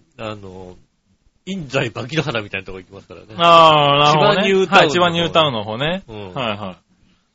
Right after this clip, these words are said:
Speaker 2: あそこにできたんだね。
Speaker 1: あっちにもありますんで、小さいんです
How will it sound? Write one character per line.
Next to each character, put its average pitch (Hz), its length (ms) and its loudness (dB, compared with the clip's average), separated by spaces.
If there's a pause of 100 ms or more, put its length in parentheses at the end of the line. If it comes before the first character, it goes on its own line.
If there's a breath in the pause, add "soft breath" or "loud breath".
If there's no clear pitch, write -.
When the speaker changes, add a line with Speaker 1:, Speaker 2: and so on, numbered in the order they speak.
(120)
Speaker 2:
あ 156 100 -8
そ 170 80 -4
こ 175 120 -2
に 165 80 -6
で 165 80 -4
き 160 60 -10
た 117 120 -4
ん 90 40 -14
だ 87 100 -14
ね。 196 320 -6
Speaker 1:
あ 120 60 -14
っ - 120 -16
ち 120 140 -20
に 98 60 -16
も 85 180 -20
あ - 40 -20
り - 120 -20
ま - 80 -20
す - 280 -20
ん - 20 -20
で、 107 160 -20
小 127 160 -14
さ 127 140 -12
い 98 60 -16
ん - 40 -20
で - 60 -20
す - 40 -20